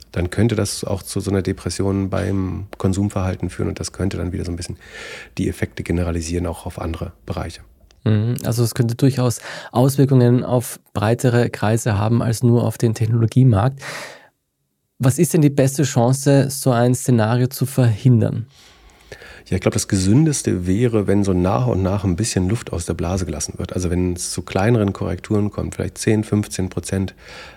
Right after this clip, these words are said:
Speaker 1: ab und an, damit die Bewertungen nicht weiter steigen, damit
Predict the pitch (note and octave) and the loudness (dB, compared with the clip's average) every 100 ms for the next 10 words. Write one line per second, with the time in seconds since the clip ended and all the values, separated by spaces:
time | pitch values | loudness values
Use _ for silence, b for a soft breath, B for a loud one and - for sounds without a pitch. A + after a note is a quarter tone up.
0 | B - A#2 F2+ E2+ - F#2 A#2+ - F2 | B -4 0 0 -2 -4 -2 -2 -2 -2
1 | F2+ F2 E2+ F2+ F#2+ F#2 F#2+ - - D#2+ | -2 -2 -2 -2 0 0 0 -2 -2 -2
2 | G2 G#2+ A2+ - - G#2 G2+ G#2+ G2+ F2 | 0 0 -2 -4 -4 -2 -2 -4 -2 0
3 | F#2+ - | 0 -2